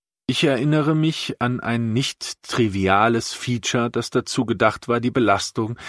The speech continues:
der Kraftwerke an den heißesten oder kältesten Tagen im Jahr zu reduzieren, wenn alle gleichzeitig die Klimaanlagen beziehungsweise Heizungen aufdrehten.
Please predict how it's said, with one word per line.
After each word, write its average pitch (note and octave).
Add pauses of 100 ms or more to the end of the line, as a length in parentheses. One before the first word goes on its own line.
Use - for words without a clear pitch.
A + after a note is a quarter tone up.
(240)
der A#2
Kraftwerke G2
an G#2
den F#2+
heißesten A#2+
oder F2
kältesten A2
Tagen F#2+
im G#2+
Jahr E2+
zu -
reduzieren, G#2 (420)
wenn G#2+
alle C#3+
gleichzeitig A2
die A2+
Klimaanlagen G#2
beziehungsweise C#3
Heizungen F2
aufdrehten. E2+